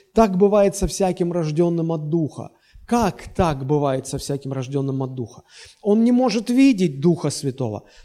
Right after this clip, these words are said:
но он может чувствовать, он может видеть, он может ощущать проявление Святого Духа, как Дух Святой проявляется. Но никто из нас не может видеть ветер, правда же?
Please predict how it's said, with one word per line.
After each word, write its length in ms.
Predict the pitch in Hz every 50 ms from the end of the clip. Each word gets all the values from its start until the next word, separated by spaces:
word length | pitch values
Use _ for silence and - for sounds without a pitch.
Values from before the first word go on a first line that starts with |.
| _
но 160 | - 170 175 226
он 400 | - - 226 226 240 254 247 233
может 480 | 220 233 233 196 180 220 220 - -
чувствовать, 880 | - - - 220 226 226 208 - - - - 175 160 139 143 135 - -
он 240 | - 180 190 202 196
может 380 | 202 208 190 170 202 196 - 175
видеть, 580 | 165 185 208 220 190 170 202 190 - - - - _ _ _ _ _ _
он 140 | 180 180
может 280 | 185 196 170 180 180 185
ощущать 680 | - 185 170 - - 196 175 - - 208 214 220 - - - - _ _ _
проявление 1300 | - 190 185 196 208 214 190 185 208 202 170 175 202 202 214 214 208 196 180 160 147 131 120 110 101 95 -
Святого 560 | - - 135 131 120 - 139 131 127 127 120
Духа, 400 | 123 123 113 104 - - - - - - - - _ _ _
как 300 | - 165 147 160 156 147
Дух 180 | 190 208 185
Святой 400 | - - 196 190 - 208 208 196 196 - - - _
проявляется. 720 | - 185 180 185 180 190 190 185 160 131 - - 180 - - - - _
Но 120 | 208 226
никто 280 | 240 254 247 - - 285
из 120 | 254 196
нас 180 | 247 247 - -
не 80 | 233 233
может 240 | 226 185 202 180
видеть 400 | 208 202 220 185 170 180 180 -
ветер, 320 | 180 180 160 131 - 127 -
правда 360 | - - 208 208 175 139 120
же? 200 | 104 98 - -